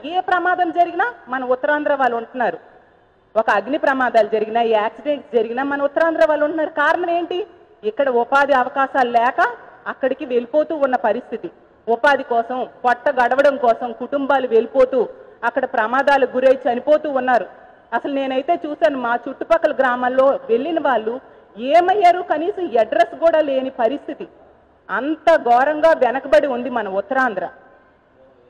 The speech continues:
మన విశాఖపట్నం గనుక పరిపాలనా రాజధాని అయితే ఖచ్చితంగా మన ప్రాంతం అభివృద్ధి చెందుతుంది,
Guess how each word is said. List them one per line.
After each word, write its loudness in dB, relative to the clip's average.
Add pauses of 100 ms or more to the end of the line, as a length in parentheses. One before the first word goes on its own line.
మన -2
విశాఖపట్నం 0
గనుక -4
పరిపాలనా 2
రాజధాని 2
అయితే 0 (160)
ఖచ్చితంగా -2
మన -2
ప్రాంతం -2
అభివృద్ధి -2
చెందుతుంది, -4